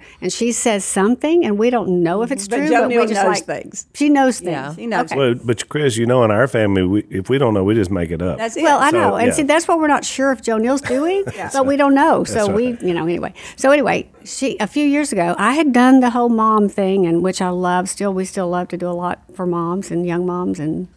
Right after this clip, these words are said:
Speaker 1: older moms. But I was kinda turning my attention ministry-wise to more grandparenting things. And Shelley called one day and said, "Why don't we team up and, and try a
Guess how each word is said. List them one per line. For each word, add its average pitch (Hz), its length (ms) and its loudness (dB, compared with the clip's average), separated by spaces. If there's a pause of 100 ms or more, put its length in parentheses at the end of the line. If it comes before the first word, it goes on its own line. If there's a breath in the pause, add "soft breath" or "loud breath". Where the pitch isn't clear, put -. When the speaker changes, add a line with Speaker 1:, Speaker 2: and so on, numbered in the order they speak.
Speaker 1:
older 196 240 -4
moms. 185 360 -2 (540 loud breath)
But 202 240 0
I 185 60 0
was 185 140 -4
kinda 277 240 -2
turning 233 280 0
my 190 140 2
attention 190 380 -2
ministry-wise 185 680 -2
to 185 80 -8
more 165 140 -2
grandparenting 185 760 -2
things. - 400 -6 (420 soft breath)
And 185 360 0
Shelley 285 360 0
called 220 320 -2
one 196 180 0
day 185 280 0
and 202 120 -2
said, 175 420 -4 (260)
"Why 185 320 -8
don't 311 100 -2
we 302 120 0
team 233 380 -4
up 196 360 -2 (560)
and, 175 340 -4 (280)
and 180 200 -4
try 190 320 -2
a 170 220 -4